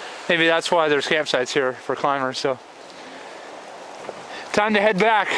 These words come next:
That's it. So there are Castle Rocks right there. And down in that area is where we had the muddy river. And I just came up this trail here.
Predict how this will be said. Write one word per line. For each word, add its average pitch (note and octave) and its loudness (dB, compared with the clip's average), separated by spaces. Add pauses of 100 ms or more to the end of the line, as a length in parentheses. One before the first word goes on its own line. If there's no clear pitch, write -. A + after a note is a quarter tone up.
(240)
That's G#3+ 2
it. A#3+ 4 (3750)
So D3+ 0
there F#3+ 2 (500)
are D3+ 2
Castle D#3+ 0
Rocks C3+ 2
right B2 0
there. B2 0 (1300)
And C3 -2 (200)
down D#3 2
in E3 2
that E3 2
area D#3 2
is C3 -2
where D3 2
we C#3+ 4
had C#3+ 0
the C3 -4
muddy D3 0
river. D#3+ 0 (1600)
And C3+ 2
I C3+ 0
just C#3 -2
came D#3 0
up D3+ 2
this D#3 2
trail D3+ 4
here. C#3+ 2